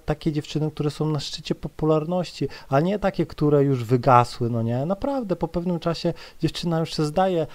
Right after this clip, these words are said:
gdzieś tam sprawę, że już, no, nie jest tak atrakcyjna, jak była kiedyś i ona po prostu udając i tak dalej, no, szuka takiego frajerka, no nie? Naprawdę, dlatego dziewczyny zazwyczaj z dużym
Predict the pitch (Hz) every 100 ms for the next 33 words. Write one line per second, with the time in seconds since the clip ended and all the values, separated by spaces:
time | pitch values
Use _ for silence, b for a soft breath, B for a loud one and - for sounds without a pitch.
0 | B - 135 147 139 - 139 139 139 131
1 | 131 127 - 127 131 131 135 131 123 -
2 | 127 127 131 127 - 131 131 127 123 131
3 | 131 - 120 127 147 170 190 196 208 202
4 | 196 - 196 B B - 165 156 151 160
5 | 156 151 156 147 135 135 139 151 175 180
6 | - 240 208 147 - 139 127 - 127 123
7 | 120 113 - 120 123 151 180 214 240 220
8 | 170 160 160 160 151 - 160 147 156 160
9 | 147 135 135 160 156 151